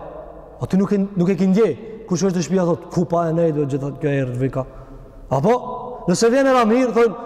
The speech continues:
"Valla pas ke nejt me dikan cili kogja parfimin e shtajt e pas ka pas." Po nëse të vjen era me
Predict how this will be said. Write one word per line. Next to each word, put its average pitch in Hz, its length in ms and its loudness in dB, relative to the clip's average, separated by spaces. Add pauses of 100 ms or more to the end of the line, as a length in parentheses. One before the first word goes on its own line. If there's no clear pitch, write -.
(100)
"Valla 220 160 4
pas 226 160 2
ke 233 100 4
nejt 247 140 4
me 226 80 2
dikan 226 260 2
cili 233 280 2 (300)
kogja 233 260 4
parfimin 254 380 2
e 240 60 2
shtajt 240 220 2
e 202 60 0
pas 185 160 -2
ka 180 120 0
pas." 139 240 -4 (260)
Po 226 80 4
nëse 277 320 4
të 233 60 -2
vjen 285 200 4
era 262 280 4
me 220 300 4